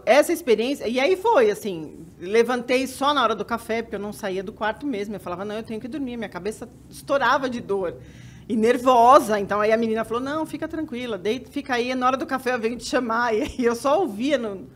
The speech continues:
a oração, e eu falava, "Gente, povo doido, uma hora dessa rezando." Óbvio, né? Tudo bagunçado na vida,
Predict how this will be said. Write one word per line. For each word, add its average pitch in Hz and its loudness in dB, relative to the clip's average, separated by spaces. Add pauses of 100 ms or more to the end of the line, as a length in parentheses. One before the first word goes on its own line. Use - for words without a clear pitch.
(440)
a 208 0
oração, 214 0
e 196 -4
eu 190 -6
falava, 185 -10
"Gente, 175 -10
povo 190 -12
doido, 165 -10
uma 196 -10
hora 208 -6
dessa 180 -10
rezando." 196 -10 (600)
Óbvio, 208 4
né? 220 0 (180)
Tudo 415 2
bagunçado 294 4
na 269 2
vida, 269 -4